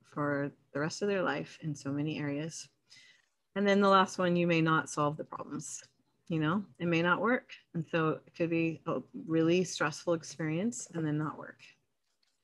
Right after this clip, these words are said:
So it's just better to follow your instincts, your intuition. And I'm so grateful that God has given me these gifts and knowledge. I mean, I learn all the time, and I'm so grateful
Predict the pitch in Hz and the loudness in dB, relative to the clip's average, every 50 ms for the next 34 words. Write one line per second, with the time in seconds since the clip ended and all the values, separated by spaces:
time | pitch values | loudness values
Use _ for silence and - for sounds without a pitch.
0 | _ _ _ _ _ _ _ _ _ _ _ - 226 226 214 208 208 - - 226 | _ _ _ _ _ _ _ _ _ _ _ 4 6 8 8 8 6 2 -2 -2
1 | - - 294 285 - - 214 202 214 247 285 311 311 - 247 226 - 196 185 180 | 4 4 2 2 4 4 6 8 8 8 8 6 4 2 0 2 4 6 6 8
2 | 190 190 196 - 202 240 247 247 - - - - - - - 185 233 320 339 - | 8 6 6 4 6 6 4 4 4 -10 -12 -12 -8 -2 0 2 2 2 0 0
3 | - - 185 151 156 185 - - 165 180 202 - - 320 349 370 370 302 - 175 | -6 -4 -2 0 0 -2 -2 2 4 4 4 4 2 0 0 0 0 0 0 2
4 | 180 175 175 170 170 170 170 156 - - - - - 185 180 - - - 220 208 | 2 4 4 4 4 2 2 0 -2 -6 -8 -6 -2 -2 -2 -2 4 6 8 8
5 | 233 220 196 185 180 196 208 202 - - 302 339 370 381 - _ - 190 190 180 | 8 8 8 8 8 8 8 4 4 2 4 4 4 2 0 _ -2 2 4 6
6 | 175 170 165 147 - - _ _ _ _ _ - - - - 175 156 165 175 175 | 6 6 4 4 0 -2 _ _ _ _ _ -20 -14 -2 2 6 8 8 10 8
7 | 170 175 170 185 175 175 170 175 175 175 175 180 180 175 - - - 196 269 330 | 8 8 6 4 6 6 4 4 4 2 4 2 2 0 -2 0 4 4 4 4
8 | - - - - 185 185 180 - 165 175 190 185 180 190 220 269 349 349 - - | 2 -8 -6 -4 -2 -2 -2 -2 -2 0 2 4 4 6 4 4 2 0 -4 -10
9 | - - _ - - 175 180 170 165 160 165 165 160 160 160 156 - - 160 156 | -10 -12 _ -4 0 0 2 2 2 2 2 2 2 2 0 0 -2 -2 0 0
10 | 160 160 - - 175 175 190 240 294 294 220 202 170 170 170 165 - - 165 165 | 0 -2 -2 -4 -4 0 2 4 4 4 4 2 2 0 -2 -2 2 2 2 2
11 | - - - - - - 180 190 196 | 2 -4 -6 -6 -2 0 0 0 0